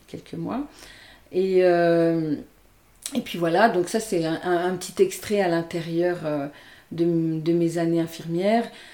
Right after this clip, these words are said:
Et, euh, après, à Paris, ben voilà, j'ai eu beaucoup de, j'ai eu la chance, euh, de, de bénéficier de beaucoup de formations, euh,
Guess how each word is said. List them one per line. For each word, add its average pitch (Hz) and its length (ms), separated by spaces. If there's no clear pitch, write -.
Et, 175 260
euh, 165 400
après, 180 500
à 220 120
Paris, 202 520
ben 185 220
voilà, 170 460
j'ai 185 180
eu 180 40
beaucoup 190 260
de, - 60
j'ai 185 200
eu 190 80
la 180 160
chance, 220 420
euh, 170 120
de, 160 880
de 180 120
bénéficier 202 720
de 175 160
beaucoup 175 340
de - 60
formations, 185 1000
euh, 160 60